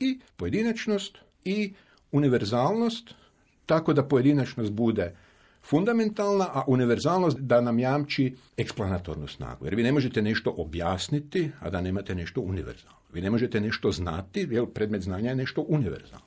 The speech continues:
Zapravo, on još na nekoliko mjesta spominje problem trećeg čovjeka i u spisu o sofističkim opovrgavanjima zapravo tvrdi da se u pozadini tog problema radi o jednoj kategorijalnoj pogrešci. Aristotelov, da tako kažem, pojam kategorijalne pogreške, on je,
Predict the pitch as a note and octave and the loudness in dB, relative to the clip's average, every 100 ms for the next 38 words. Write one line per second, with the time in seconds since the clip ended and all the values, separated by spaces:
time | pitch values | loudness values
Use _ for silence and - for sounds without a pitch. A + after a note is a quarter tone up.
0 | - G#2 G3 B3 G3+ D#3 - - - - | -10 -6 -2 2 4 2 -2 -20 -20 -4
1 | D#3 G3 F#3+ D3 D3 B2 G2+ F#2+ F#2 F2+ | 2 4 6 6 6 2 0 -2 -4 -4
2 | F2+ E2 - D#2+ D#2+ C#2+ - - E2+ G2+ | -6 -12 -8 -8 -8 -10 -10 -8 -2 -2
3 | G2+ A2 A2 F#2+ F3 G#3+ G#3 - C3+ - | -2 -4 -4 -4 0 2 2 2 0 2
4 | B2 B2 - G3+ G3 D3+ - - A2+ F#3 | 0 0 -2 -4 0 0 0 -4 -2 0
5 | F#3 C3+ B2+ A2 G2 G2 F#2+ B2+ G#3+ A3 | -2 -4 -2 -2 -2 -2 0 0 0 2
6 | F#3+ D3+ G#2+ C3 G#3 G#3 F3+ D3 B2 A#2+ | 2 2 2 0 0 0 0 2 0 -4
7 | - - - _ _ - G2 A2+ D#3+ F#3 | -14 -20 -20 _ _ -6 2 2 2 0
8 | G#3 - - G#2+ G#2 - G#2 - - - | -4 -4 -6 -4 -2 -4 -8 -10 -8 2
9 | F#3+ G#3+ E3 C#3 B2 D3 D3 C3 A2 C3+ | 6 6 6 4 2 0 -2 -2 -2 0
10 | F3 D#3 C3 D#3 D#3+ C#3+ - C3+ C3+ B2+ | 0 0 0 -2 -2 -4 -2 -2 0 0
11 | C3+ C3+ C#3+ C#3 A2+ G#2+ G2 G2 F#2+ - | 0 0 -2 -2 0 2 2 -2 -6 -10
12 | G#2 - - - - - _ - - A#2+ | -12 -14 -18 -20 -20 -20 _ -20 -10 -6
13 | G#2+ D#3 D#3+ A#2+ F#2+ G2+ A2+ G2 G#2+ G2+ | 0 2 4 4 4 2 0 0 -2 -2
14 | F2+ A#2 D3 G2 - F2+ F2 E2+ E2+ E2+ | 0 4 6 4 0 -2 -2 -2 -4 -6
15 | - F2+ D#2 - F2+ E2+ | -6 -6 -6 -8 -8 -8